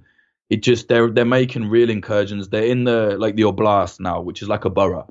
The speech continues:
You know what I mean? Kiev Oblast is like the borough of Kiev. You know what I'm saying? So they're on the outskirts, essentially, of Kiev. They're not in the city center yet, but they're not far. You know, I think they're, like, five kilometers, <laughs> you know, well, less than that,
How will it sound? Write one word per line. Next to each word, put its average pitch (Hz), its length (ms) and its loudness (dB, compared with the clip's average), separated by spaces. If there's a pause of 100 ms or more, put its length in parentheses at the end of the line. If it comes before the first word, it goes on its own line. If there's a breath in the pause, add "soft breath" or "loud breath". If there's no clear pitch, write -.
You 104 140 -2
know 104 80 4
what 101 80 4
I 101 40 0
mean? 95 140 -2
Kiev 107 280 2
Oblast 95 520 0
is 90 120 -10
like 90 240 -4
the 95 80 -12
borough 92 340 2
of - 100 -10
Kiev. 87 380 -6
You 92 60 -4
know 98 100 -2
what 92 100 0
I'm 90 120 -4
saying? 85 260 -4 (400 soft breath)
So 104 400 2 (640)
they're 117 140 4
on 117 120 2
the 110 100 2
outskirts, 98 500 -2
essentially, 92 480 -4
of 85 100 -8
Kiev. 92 540 -4
They're 98 100 0
not 110 200 2
in 104 80 -2
the 95 80 -2
city - 260 -4
center 110 320 -2
yet, 87 380 -2 (720)
but 95 460 2 (100)
they're 98 100 0
not 113 220 2
far. 87 440 0 (160)
You 98 120 -8
know, 90 240 -2
I 92 80 -6
think 107 180 -4
they're, 95 140 2
like, 92 260 0 (400)
five 95 460 -2
kilometers, 90 800 -4 (160)
<laughs> 90 160 -6
you 123 160 2
know, 120 100 4
well, 117 220 2
less 110 240 0
than 85 140 -10
that, 85 160 -12